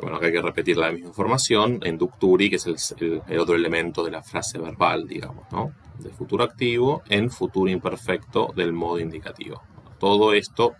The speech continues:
es el núcleo. Ahí me queda un poquito afuera de la pantalla. Ahí va mejor. Todo esto es el núcleo del predicado.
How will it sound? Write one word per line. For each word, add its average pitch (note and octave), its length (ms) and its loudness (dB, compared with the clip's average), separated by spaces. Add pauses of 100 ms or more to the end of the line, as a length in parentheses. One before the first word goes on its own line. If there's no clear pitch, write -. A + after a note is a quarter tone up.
es F#2+ 240 2
el E2 160 0
núcleo. - 400 -6 (880)
Ahí G2 120 -12
me - 100 -14
queda - 260 -8
un - 220 -20
poquito E2+ 220 -2
afuera E2+ 260 -2
de E2+ 60 0
la E2+ 80 -2
pantalla. G2+ 500 0 (840)
Ahí E2 60 -4
va E2 120 -2
mejor. - 300 -8 (840)
Todo A#2+ 300 10
esto - 100 -4
es B2+ 80 2
el F2+ 140 2
núcleo F2+ 220 2
del - 60 -4
predicado. - 420 -8